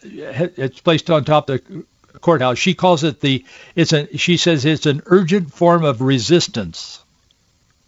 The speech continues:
It's interesting that they would use that term, that she would, and of course the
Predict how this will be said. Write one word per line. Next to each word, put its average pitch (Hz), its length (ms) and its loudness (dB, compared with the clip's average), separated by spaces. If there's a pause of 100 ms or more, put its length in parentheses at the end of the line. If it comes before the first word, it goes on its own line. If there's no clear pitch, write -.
(1700)
It's 151 120 -2
interesting 175 480 2
that 139 160 -4
they 156 160 2
would 139 300 -2 (300)
use 170 400 2
that 143 320 0
term, 143 380 2
that 120 120 -4
she 175 220 0
would, 131 220 2
and 131 180 0
of 120 80 -6
course 139 300 -2
the 123 160 -4